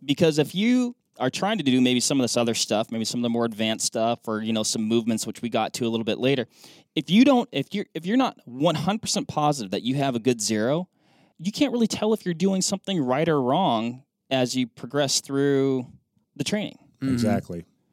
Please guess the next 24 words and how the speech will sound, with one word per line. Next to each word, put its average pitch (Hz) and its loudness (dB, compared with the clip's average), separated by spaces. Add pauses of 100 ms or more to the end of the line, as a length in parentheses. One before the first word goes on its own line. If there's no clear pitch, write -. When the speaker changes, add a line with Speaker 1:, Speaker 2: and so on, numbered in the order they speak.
(120)
Speaker 1:
Like, 117 -2
you're 131 -2
like, 120 -4 (140)
"Am 127 2
I 131 0
off 247 -4 (200)
or 123 2
is 139 0
my 156 0
gun 214 0
off?" - -10 (400)
So - -4
I 120 2
think 165 -6
you, 135 -6
you 151 -10
just 151 -4
gotta 123 0
know 127 2
that 101 0
that 90 -4
gun's 139 -4
on. 50 -18 (360)
Speaker 2:
Right. - -8